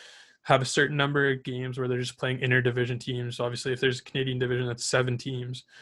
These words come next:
meaning you play six other teams. So you play them each, like, maybe three, four times. That's eighteen, twenty-four games. It's, you can't do much more than that, you know what I mean? So,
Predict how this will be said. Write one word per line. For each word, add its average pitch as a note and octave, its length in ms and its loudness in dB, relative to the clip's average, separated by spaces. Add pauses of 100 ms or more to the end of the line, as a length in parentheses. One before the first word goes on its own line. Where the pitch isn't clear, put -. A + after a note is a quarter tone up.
(200)
meaning B2+ 540 0
you C3 140 -4
play B2+ 340 -2
six C3+ 300 -2
other B2+ 160 0
teams. B2+ 400 -6
So B2 540 -2
you C3+ 120 -6
play C3 160 2
them B2+ 180 2
each, B2+ 220 -4
like, B2 260 -4
maybe B2 160 -2
three, C3+ 300 -2
four C3 240 -2
times. C3+ 320 0
That's B2+ 260 -6
eighteen, C#3 320 0
twenty-four B2+ 440 -2
games. B2+ 460 -2 (1080)
It's, - 640 -4
you C3 160 -10
can't D3+ 260 -4
do D3 140 -4
much B2+ 240 -8
more C3 240 -2
than B2+ 180 -6
that, A#2+ 240 2
you B2+ 80 -2
know B2+ 80 0
what B2 120 -2
I B2 40 -4
mean? B2+ 200 -2
So, B2 380 -2